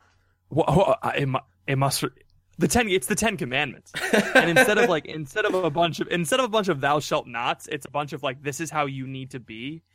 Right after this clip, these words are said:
Speaker 1: And what's interesting is it has to do with the heart. And, like, it has to do with your interior. It doesn't have really anything to do with your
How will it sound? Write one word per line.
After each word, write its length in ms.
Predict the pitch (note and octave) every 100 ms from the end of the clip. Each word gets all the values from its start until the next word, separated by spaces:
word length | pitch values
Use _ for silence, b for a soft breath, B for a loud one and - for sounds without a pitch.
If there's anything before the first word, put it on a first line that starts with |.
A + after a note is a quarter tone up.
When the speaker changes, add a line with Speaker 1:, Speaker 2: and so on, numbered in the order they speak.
| b b b
Speaker 1:
And 120 | E3
what's 140 | F3 C#3
interesting 460 | C3+ D#3+ - A3
is 240 | G3 D#3+ -
it 160 | - D#3 -
has 360 | - F#3 F#3+
to 120 | -
do 220 | F#3 D#3+ D#3+
with 220 | C3+ C3 _ _ _ - - _ _
the 80 | B2
heart. 380 | - A2+ C3+ - - _ _ - - -
And, 80 | D3
like, 140 | C3+
it 60 | C3
has 160 | E3 -
to 60 |
do 80 | F3+
with 100 | D#3
your 140 | C#3 B2+
interior. 720 | A2+ - A#2+ B2 B2+ - - _ _ _ _ _ _ - _ _
It 80 | D#3+
doesn't 200 | F#3+ G#3
have 240 | G3+ D3+ - _ - - -
really 320 | E3 F3 -
anything 380 | C#3+ D#3+ F3 C#3
to 60 |
do 160 | C3+ D3
with 140 | C#3
your 140 | C3